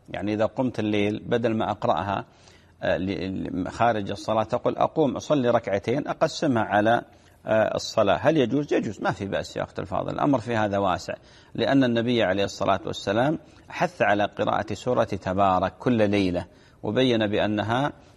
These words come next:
آه، تمنع ال-، ال-، ال-، الفتان في القبر، ولذلك يا أخت الفاضلة، آه، آه، أو تعصم من الفتان، ولذلك، آه، لو قسمتها على الصلاة أو صليتها مثلًا،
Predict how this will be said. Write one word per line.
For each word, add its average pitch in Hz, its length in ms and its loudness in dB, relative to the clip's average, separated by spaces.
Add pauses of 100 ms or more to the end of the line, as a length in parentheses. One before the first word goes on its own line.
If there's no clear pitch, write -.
(160)
آه، 104 180 4
تمنع 117 500 0
ال-، 101 180 -2
ال-، - 840 -2
ال-، 82 240 -2
الفتان 98 640 0
في 95 60 -6
القبر، 104 520 0 (100)
ولذلك 117 480 0
يا 110 120 0
أخت - 160 -6
الفاضلة، 120 440 2
آه، - 720 0
آه، 92 580 2
أو 104 80 0
تعصم 113 340 0
من 104 80 0
الفتان، 101 520 0
ولذلك، 123 760 2 (440)
آه، 98 360 2
لو 117 140 2
قسمتها 120 640 0
على 104 160 2
الصلاة 107 340 2
أو 92 80 4
صليتها 110 520 0
مثلًا، 101 460 0